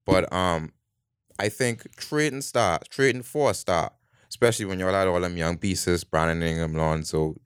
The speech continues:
Russell, Randall, I think y'all should really make a move to trade for star because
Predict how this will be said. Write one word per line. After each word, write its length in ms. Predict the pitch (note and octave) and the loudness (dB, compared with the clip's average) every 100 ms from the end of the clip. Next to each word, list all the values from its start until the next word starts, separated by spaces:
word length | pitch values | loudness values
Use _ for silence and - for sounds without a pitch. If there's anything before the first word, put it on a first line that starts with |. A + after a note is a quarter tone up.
| _ _ _ | _ _ _
Russell, 640 | E2 F#2 F#2+ - G2+ F#2+ E2+ | 0 2 2 0 -2 0 2
Randall, 400 | E2+ E2+ E2 D#2+ - _ - | 2 0 -2 -6 -10 _ -8
I 100 | F#2+ | -2
think 200 | G#2 G#2 | -2 -2
y'all 280 | D#2+ F#2 F#2 | -2 0 0
should 180 | - F2 E2 | 0 -2 -2
really 200 | E2+ F2 | -2 0
make 200 | E2+ D#2+ | 0 2
a 40 | |
move 160 | E2 D#2+ | 0 -2
to 60 | |
trade 240 | - G#2 G#2 | 2 2 2
for 60 | E2 | -2
star 180 | E2+ | -2
because 300 | D#2+ F2 F2 | -2 -2 -4